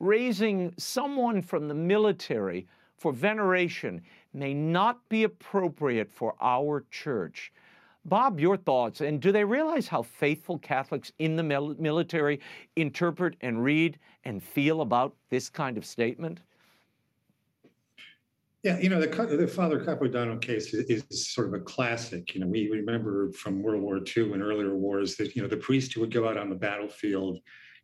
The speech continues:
Speaker 2: and, and
Speaker 1: Right.
Speaker 2: be killed sometimes, you know, administering the last rites to, uh, soldiers i-, is regarded as a hero. You know, it, it, it's, it, it, several countries have always thought of that as one of the most heroic things that a, that a man of the cloth could do.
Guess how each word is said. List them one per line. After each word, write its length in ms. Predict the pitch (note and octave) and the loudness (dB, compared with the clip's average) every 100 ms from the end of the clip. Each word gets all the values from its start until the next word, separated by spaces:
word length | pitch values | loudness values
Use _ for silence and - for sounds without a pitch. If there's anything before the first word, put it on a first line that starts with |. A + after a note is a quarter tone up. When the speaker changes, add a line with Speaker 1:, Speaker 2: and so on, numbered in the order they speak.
| - | -4
Speaker 2:
and, 380 | A2+ F#2+ F#2 F2+ - | -2 0 -4 -6 -4
and 140 | G#2 | -2
Speaker 1:
Right. 120 | G#2 | 0
Speaker 2:
be 120 | A2 F2+ | -2 -4
killed 500 | - F#3+ F#3+ C3+ - | 0 2 4 2 -2
sometimes, 500 | B2 A2+ A2 G2+ - | -4 -4 -2 -4 -4
you 140 | A2+ | -2
know, 60 | G2+ | -2
administering 500 | F2+ A#2+ A#2 - G#2 | 0 0 0 -2 -2
the 80 | |
last 380 | G2 G2 G2 - | -2 -2 -4 -4
rites 280 | F#2+ F#2 F2+ | -2 0 -2
to, 260 | - F#2 F#2 _ F#2+ | -2 -2 -4 _ -4
uh, 120 | F2 | -2
soldiers 640 | - A2+ G2+ F#2 F#2+ F2+ - - - - - | -2 -2 -2 -2 -4 -4 -10 -20 -20 -6 0
i-, 40 | |
is 240 | F#3 F3 | 4 4
regarded 380 | F#3 F3+ F3 E3+ | 4 4 4 4
as 140 | E3+ F3+ | 4 2
a 40 | |
hero. 500 | - A3+ A3+ - - _ | 0 2 0 0 -8 _
You 80 | A#2+ | -2
know, 80 | A#2 | 0
it, 160 | C3+ C#3 | 0 0
it, 240 | C3 C3 | -2 0
it's, 320 | C#3 - - | 0 0 -4
it, 140 | D#3+ D3 D3 | -4 -4 0
it, 120 | C#3+ | 0
several 320 | - G3+ G3+ | 2 2 2
countries 500 | F3+ F3+ F3 E3 B2+ | 2 4 4 4 2
have 140 | B2 C3 | 0 0
always 420 | C#3 C#3 C3 - | 0 2 0 0
thought 200 | A#2+ G#2+ | -2 -2
of 120 | F#2+ | -2
that 220 | G#2 F#2+ | -4 -4
as 120 | G2 - - - - | -6 -8 -18 -18 -4
one 80 | C#3+ | 0
of 60 | B2+ | 4
the 80 | |
most 200 | A#2+ A2+ | 2 0
heroic 460 | - B2 A#2+ A2+ - | 0 2 4 2 0
things 340 | - A2 A2+ | -4 -4 -4
that 160 | B2 G#2+ | -2 -2
a, 140 | G2+ | -4
that 140 | G2 G#2 | -4 -4
a 40 | |
man 200 | G2+ G#2 | -2 -2
of 80 | F#2+ | -4
the 60 | F#2 | -6
cloth 380 | - G2+ F#2+ - | -4 -4 -4 -6
could 160 | F2+ | -6
do. 300 | F2+ G#2 F2 | -2 -2 -2